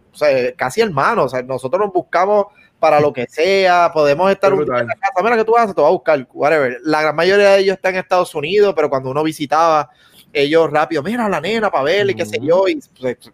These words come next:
Speaker 1: prácticamente me robaban <laughs> a la nena para estar con, o sea, que Xbox Live,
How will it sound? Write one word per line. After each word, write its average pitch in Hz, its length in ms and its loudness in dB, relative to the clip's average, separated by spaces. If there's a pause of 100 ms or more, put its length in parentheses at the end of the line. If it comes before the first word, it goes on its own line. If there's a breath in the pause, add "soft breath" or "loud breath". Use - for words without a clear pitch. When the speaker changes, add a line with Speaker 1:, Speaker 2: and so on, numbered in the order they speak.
(220)
Speaker 1:
prácticamente 185 640 -2
me 175 100 0
robaban 139 640 0
<laughs> 160 120 -6
a 170 100 0
la 139 120 -4
nena 170 320 0 (300 soft breath)
para 147 100 0
estar 139 220 -4
con, 175 140 -6
o - 20 -16
sea, 165 180 0
que 147 220 0 (140)
Xbox 170 440 -6
Live, 190 360 0